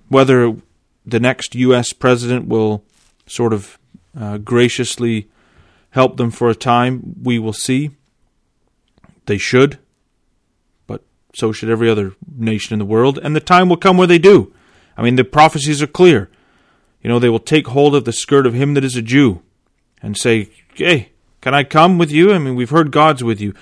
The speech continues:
Things are gonna change. But right now, it is not easy to watch, and it's not going to get any easier. The world is going to continue to turn on Israel, and the anti-Israel sentiment will continue to grow.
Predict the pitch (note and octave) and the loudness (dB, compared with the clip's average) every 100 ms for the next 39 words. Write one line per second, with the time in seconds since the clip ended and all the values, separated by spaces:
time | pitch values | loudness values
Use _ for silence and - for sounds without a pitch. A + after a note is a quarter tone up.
0 | _ - A#3 F#3+ F3+ D#3 - E3+ B2 F#2 | _ -2 0 2 2 0 0 0 0 -2
1 | - _ _ _ _ - B2 C#3+ F3 E3+ | -12 _ _ _ _ -10 -2 4 4 4
2 | E3 D#3+ C#3+ C#3 B2+ D3 D3 C3+ B2+ B2+ | 2 4 2 0 0 0 0 0 -2 -2
3 | A#2 A#2 C3 D3 - - B2+ - - C#3+ | 0 0 0 -2 -8 -4 -4 -4 -4 -4
4 | A#2+ C3 B2 A2 B2 - A#2+ A2+ A#2 B2 | -2 -4 -6 -2 -2 -2 -4 -4 -4 -6
5 | G#2+ F#2+ F#2 _ _ _ _ - A2+ B2 | -6 -10 -14 _ _ _ _ -10 -2 4
6 | D3 C3+ B2 C3 B2+ A#2+ G#2+ B2+ A2+ E3 | 6 4 0 -2 -2 -4 -6 -6 0 2
7 | E3 D3+ D#3 E3+ _ - A#2+ A2+ A2 G#2 | 4 4 0 -2 _ -6 -4 -2 -4 -8
8 | - - C#3+ C3+ C3 B2+ B2+ B2 B2+ D3 | -12 -4 -2 0 -2 -4 0 0 0 -4
9 | - A#2 A2+ A2 A2 C#3 D#3 D3 C#3 C#3 | -8 -4 -4 -4 -2 0 0 0 -2 -2
10 | C3 B2+ A#2 - C#3 - C3+ C3 A2 - | 2 0 0 -2 -4 -4 -10 -10 -12 -8
11 | A2+ - C#3 B2 C#3+ A2 B2 C3 E3 | -8 -4 -4 -4 -6 2 4 4 2